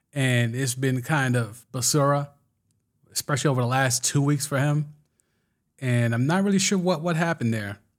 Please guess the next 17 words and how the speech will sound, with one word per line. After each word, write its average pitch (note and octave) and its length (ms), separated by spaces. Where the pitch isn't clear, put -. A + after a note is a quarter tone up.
Uh, C3 200
it's C3+ 420
a C#3 80
lack D3+ 500
of B2 600
dedication D3 580
to C#3 80
the C3 80
run. C#3+ 400
Also, C3+ 720
that C#3 200
Jets D3 300
defense C#3+ 460
has B2 140
just B2 240
been A2+ 140
bending. B2 460